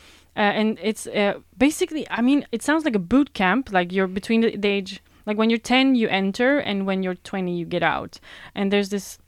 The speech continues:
they build big houses where you will become kind of a warrior, uh, and become a man, basically. And I'm gonna read a bit here. "The night before the cerem-, ceremony, the boys sleep outside in the forest, and at the dawn, they return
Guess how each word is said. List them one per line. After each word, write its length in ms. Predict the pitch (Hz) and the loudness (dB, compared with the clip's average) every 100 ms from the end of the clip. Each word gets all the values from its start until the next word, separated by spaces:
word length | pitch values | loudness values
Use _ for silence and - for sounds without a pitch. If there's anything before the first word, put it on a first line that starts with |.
| - | -4
they 160 | 202 | -2
build 460 | 202 208 233 214 180 | 2 2 2 0 -2
big 180 | 220 240 | 0 2
houses 640 | 214 214 202 196 208 214 | 2 2 2 -2 -4 -2
where 200 | 185 185 | 0 0
you 280 | 185 190 190 | 0 -2 -2
will 300 | 180 180 170 - _ | -2 -4 -4 -14 _
become 480 | 202 202 247 226 214 | -6 -2 2 2 2
kind 200 | 208 202 | 0 -2
of 80 | 190 | -2
a 40 | |
warrior, 680 | 180 196 196 170 160 180 277 _ - - - | 0 2 0 0 -2 -2 -4 _ -20 -20 -8
uh, 40 | |
and 440 | 180 170 170 175 170 | -6 -4 -4 -4 -4
become 300 | 170 180 175 | -6 -4 -2
a 60 | |
man, 380 | 170 160 151 175 | -2 -4 -4 -6
basically. 520 | 160 165 - 175 208 - - - - | -8 -10 -12 -6 -6 -6 -16 -20 -14
And 320 | - 208 208 | -6 -2 0
I'm 120 | 208 220 | 0 2
gonna 180 | 226 | 2
read 200 | 220 247 | 2 0
a 60 | 214 | 0
bit 160 | 175 - | -4 -8
here. 420 | - 175 214 269 - | -8 -2 -2 -4 -4
"The 180 | 214 220 | 4 6
night 240 | 240 269 | 6 6
before 300 | 240 226 240 | 0 0 0
the 80 | 220 | 0
cerem-, 440 | 220 220 214 220 - | 2 2 2 -2 0
ceremony, 520 | 254 226 208 190 196 | 2 4 2 0 -2
the 100 | 196 | -4
boys 360 | 196 233 240 - | 0 2 2 0
sleep 320 | - 226 - 190 | -4 -6 -2 2
outside 580 | 208 214 - 185 180 185 | 2 0 -4 0 0 -2
in 100 | 180 | -6
the 80 | |
forest, 560 | 175 277 214 190 233 - | -2 2 2 2 -2 -8
and 160 | 196 202 | -4 -4
at 120 | 208 | -4
the 60 | 220 | -8
dawn, 540 | 190 240 240 208 220 | -2 0 2 0 -2
they 100 | 196 | -2
return 540 | 196 190 - 240 240 | -2 -4 -2 0 0